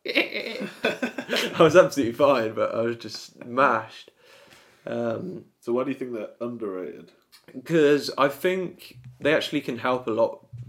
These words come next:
Speaker 1: for certain people.
Speaker 2: Okay.
Speaker 1: Um,
Speaker 2: In what way?
Speaker 1: I think, I think it can go both ways. I think it can affect people in the wrong way, but also in a
Speaker 2: Yeah.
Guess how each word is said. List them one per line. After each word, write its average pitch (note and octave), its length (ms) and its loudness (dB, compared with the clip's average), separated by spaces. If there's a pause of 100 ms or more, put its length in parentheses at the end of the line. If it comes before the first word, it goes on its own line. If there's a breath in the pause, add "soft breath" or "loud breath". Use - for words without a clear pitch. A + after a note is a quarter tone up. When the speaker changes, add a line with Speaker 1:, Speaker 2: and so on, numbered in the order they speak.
(140)
Speaker 1:
for B2+ 140 -12
certain A2 300 -2
people. B2 480 -6 (340)
Speaker 2:
Okay. - 240 -18 (360)
Speaker 1:
Um, A2+ 800 -10
Speaker 2:
In G2+ 120 -16
what F#2+ 120 -14
way? F#2 200 -18 (340)
Speaker 1:
I A#2+ 60 -8
think, F3+ 480 -4 (880)
I B2+ 120 -6
think E3+ 240 -2
it D3+ 120 4
can C3 100 -6
go C3+ 120 6
both A#2+ 360 -2
ways. G#2 340 -4
I G#2 80 -4
think C3+ 260 -4
it - 120 -4
can A#2 220 -4
affect C3 340 2
people A#2 320 -6 (220)
in A#2+ 80 -8
the G#2 100 -8 (220)
wrong D3 240 -2
way, D#3+ 160 4
but - 100 -8
also A#2+ 320 -2
in A2+ 80 -2
a F#2+ 60 -4
Speaker 2:
Yeah. - 60 -10